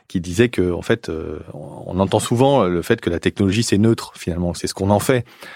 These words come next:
Avec un couteau, je peux éplucher des carottes ou je peux aller assassiner, euh, mon voisin. Et, et en réalité, lui disait, la technologie, elle, elle n'est ni positive, ni négative, ni neutre.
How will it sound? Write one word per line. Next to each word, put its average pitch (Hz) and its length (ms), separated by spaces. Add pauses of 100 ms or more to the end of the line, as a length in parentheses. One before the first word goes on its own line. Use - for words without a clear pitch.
Avec 82 240
un 87 80
couteau, 120 340
je - 100
peux 90 160
éplucher 87 360
des 80 120
carottes 104 400
ou 82 60
je - 80
peux 85 140
aller 90 120
assassiner, 87 560
euh, 82 160
mon 82 140
voisin. 95 380 (520)
Et, 85 320
et 85 40
en 78 80
réalité, 90 600
lui 107 100
disait, 98 480
la 87 120
technologie, 101 540
elle, 90 220
elle 92 140
n'est 98 140
ni 131 200
positive, 117 640
ni 117 120
négative, 107 680
ni 101 240
neutre. 160 400